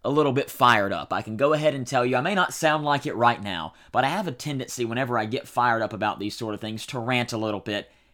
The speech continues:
and I just have a feeling that's coming today. I don't like ranty sports radio, but I don't know that you consider this even sports radio. So I'm going to read you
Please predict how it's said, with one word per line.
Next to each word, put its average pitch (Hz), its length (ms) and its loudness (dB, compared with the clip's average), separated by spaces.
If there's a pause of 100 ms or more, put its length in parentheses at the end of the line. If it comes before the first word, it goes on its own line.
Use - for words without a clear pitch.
(140)
and 113 120 -10
I 98 80 -10
just 143 340 -4
have 127 180 0
a 107 60 -6
feeling 113 400 -2
that's 110 300 0
coming 92 500 -6 (240)
today. 107 320 0
I 98 80 -2
don't 135 180 0
like 139 240 0
ranty 117 760 -4 (180)
sports - 500 -2
radio, 95 600 0 (220)
but 110 120 0
I 123 80 2
don't 139 220 -4
know 135 260 0
that 110 320 -6
you 127 80 -2
consider 120 500 -2
this 107 300 -4
even 101 340 -4 (180)
sports - 540 -4
radio. 82 560 -6 (240)
So - 160 -4
I'm 139 100 2
going 202 220 2
to 175 60 -2
read 160 240 2
you 156 260 -2